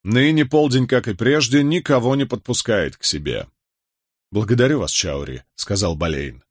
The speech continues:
«А теперь...» Трясущимися руками он перевернул несколько листков с записями. «Я хотел бы в последний раз вызвать своих сыновей».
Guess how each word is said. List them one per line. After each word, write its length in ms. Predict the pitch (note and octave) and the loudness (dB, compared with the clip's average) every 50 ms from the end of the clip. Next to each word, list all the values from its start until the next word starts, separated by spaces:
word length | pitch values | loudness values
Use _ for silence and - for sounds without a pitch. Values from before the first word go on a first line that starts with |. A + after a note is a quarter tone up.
| _ _ _ _ _ _ _ _ - | _ _ _ _ _ _ _ _ -8
«А 100 | G2+ G2+ | -6 -4
теперь...» 640 | - - - - - A#2 B2+ D3+ F3+ F3 - _ _ _ _ _ _ _ _ _ _ _ - | -2 -2 -4 0 2 2 2 2 0 -4 -8 _ _ _ _ _ _ _ _ _ _ _ -8
Трясущимися 760 | - G2+ G#2 - - - A2 - - - G2+ G2 F#2 - - | -6 -4 -2 -2 0 0 2 2 0 0 -2 -2 -2 -2 -2
руками 440 | F2+ F2+ - - A#2+ B2+ C3+ C3+ C#3 - | -4 -6 -2 0 0 2 2 2 0 0
он 160 | C#3+ B2+ B2 | 0 0 0
перевернул 640 | - B2 A#2 A2+ G2 G#2+ G#2 G2+ G2+ A2+ B2 C3 C3 | 2 2 2 2 2 0 -2 0 0 0 2 2 2
несколько 480 | B2 A#2 A#2 - - - A#2 - - | 2 2 2 0 0 -2 -4 -2 0
листков 480 | A2+ A2 A2 - - - - A#2 G#2+ G2 | 0 0 0 -2 -4 -2 -2 -2 -2 -2
с 40 | G2+ | -2
записями. 720 | - - A#2+ G#2 - - - - - D#2 D#2 D2 C2+ - _ _ _ _ _ _ _ _ _ _ - | -2 0 0 -2 -2 -4 -4 -4 -4 -4 -8 -10 -14 -16 _ _ _ _ _ _ _ _ _ _ -2
«Я 180 | G#2 B2+ C#3+ B2+ | 2 2 2 2
хотел 420 | - C3+ B2 - - D3+ E3+ F3 | 2 0 0 2 2 2 2 2
бы 140 | D#3 E3+ E3 | 2 0 0
в 100 | - - | -2 0
последний 580 | - C#3+ C3 - - C3+ C#3 C#3 B2 A#2+ B2+ | 0 0 0 2 2 4 2 2 2 2 2
раз 300 | B2 A#2+ C3+ D3+ D3+ - | 4 4 2 2 2 0
вызвать 440 | A2+ G#2+ B2+ C3 A#2 B2 C3 C#3+ C3 | 2 2 2 2 2 2 -2 -2 -2
своих 380 | - - - B2+ A2 A2 G#2 - | -2 -2 0 0 0 0 0 0
сыновей». 600 | - - B2 A#2+ B2 A2+ G2 D#2+ D2 C2 - | 0 0 2 2 2 0 0 -2 -4 -6 -10